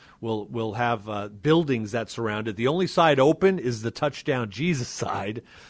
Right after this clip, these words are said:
uh, because they wanna make sure you could still see the library and that beautiful mural. Um, but this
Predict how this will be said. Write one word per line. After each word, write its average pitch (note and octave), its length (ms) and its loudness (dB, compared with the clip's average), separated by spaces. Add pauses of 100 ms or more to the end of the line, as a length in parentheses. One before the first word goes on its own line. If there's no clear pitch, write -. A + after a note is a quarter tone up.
(100)
uh, A#2 140 2
because A2 340 -2
they G#2+ 100 0
wanna A#2+ 220 -2
make A#2 220 -4
sure B2 160 -2
you G#2+ 80 -4
could G2+ 120 -12
still A#2 240 -2
see A#2+ 200 -4
the G2+ 120 -6
library G#2+ 460 -2
and G2+ 80 -6
that F#2+ 140 -6
beautiful G#2 360 -4
mural. G#2+ 460 0 (340)
Um, G#2 300 -2
but A2+ 300 0 (320)
this C#3 340 -2